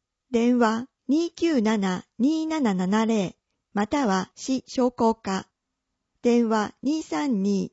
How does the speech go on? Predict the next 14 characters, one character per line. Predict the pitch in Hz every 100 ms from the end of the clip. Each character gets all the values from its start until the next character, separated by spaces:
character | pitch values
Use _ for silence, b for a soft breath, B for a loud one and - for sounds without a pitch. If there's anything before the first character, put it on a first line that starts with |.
| _
九 | - 320 330
一 | 320 240
八 | - 190 208
五。 | 202 196 180 _ _ _ _ _ _ _ _ _ _ _ _ _ _ _ _ _ _ _ _ _ _ _ _ -
十 | 262 277
月 | 277 277 - 269
は | 262 254 - _
土 | 240
地 | 247 320
月 | 330 339 -
間。 | - 190 185 - - _ _ _ _ _ _ _ _ _ _ _ _ _ _ _ -
十 | 262 294
月 | 277 269 262
は | 262 247 254